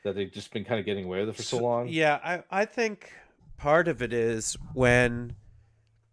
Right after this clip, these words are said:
Speaker 2: things start to slide, right? And when, when bad things happen, everything becomes bad. And
Speaker 1: Yeah.
Speaker 2: so, like, I wonder if, if, like, they were this great company and, like, had, and they are, they're a good company. I don't wanna say this, but, like,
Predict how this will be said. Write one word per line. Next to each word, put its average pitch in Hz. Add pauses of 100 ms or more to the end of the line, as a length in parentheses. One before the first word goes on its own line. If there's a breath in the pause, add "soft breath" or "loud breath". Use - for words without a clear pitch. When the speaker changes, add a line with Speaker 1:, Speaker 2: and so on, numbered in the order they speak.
(200)
Speaker 2:
things 202
start 143
to 123
slide, 107 (520)
right? 127
And 123
when, 123 (180)
when 127
bad 147
things 139
happen, 110
everything 131
becomes 151
bad. 151 (540 soft breath)
And 139
Speaker 1:
Yeah. 98
Speaker 2:
so, 151
like, 135
I 156
wonder 170
if, - (120)
if, 143 (160)
like, 131
they 160
were 139
this 135
great 131
company 117
and, 113
like, 110
had, 123
and 175
they 196
are, 110
they're 156
a -
good 135
company. 95
I 104
don't 113
wanna 104
say 104
this, 92
but, 139
like, 131